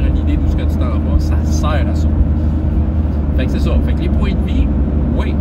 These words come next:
c'est ça, je peux comprendre quelqu'un qui dit, « Oui, il y a du challenge là. » Il y a des jeux qui ont pas de points de vie, mais ils ont quand même des niveaux de blessure, tu sais, mais,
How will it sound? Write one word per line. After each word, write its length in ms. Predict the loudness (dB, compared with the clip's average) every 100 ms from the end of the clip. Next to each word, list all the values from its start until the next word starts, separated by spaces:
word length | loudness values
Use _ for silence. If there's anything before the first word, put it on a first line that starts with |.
| 0
c'est 180 | 0 0
ça, 120 | 0
je 60 |
peux 100 | 0
comprendre 440 | 0 0 0 2 2 2
quelqu'un 260 | 2 2 2
qui 80 |
dit, « 160 | 2 0 2
Oui, 60 | 2
il 40 |
y 20 |
a 20 | 2
du 160 | 2
challenge 420 | 2 2 0 2 2
là. » 180 | 2 0 0 0 0 0 0
Il 40 |
y 20 |
a 160 | 0 0
des 60 |
jeux 220 | 0 0 0
qui 60 | 0
ont 120 | 0
pas 160 | 0
de 60 | 0
points 280 | 0 0 -2
de 120 | 0
vie, 200 | 0 0
mais 100 | 0
ils 60 | 0
ont 60 | 0
quand 140 | 0
même 180 | 0 0 0
des 100 | 0
niveaux 240 | 0 0
de 120 | 0
blessure, 540 | 0 0 0 0 0 0 0 0
tu 80 |
sais, 240 | 0 0 0 0
mais, 260 | 0 0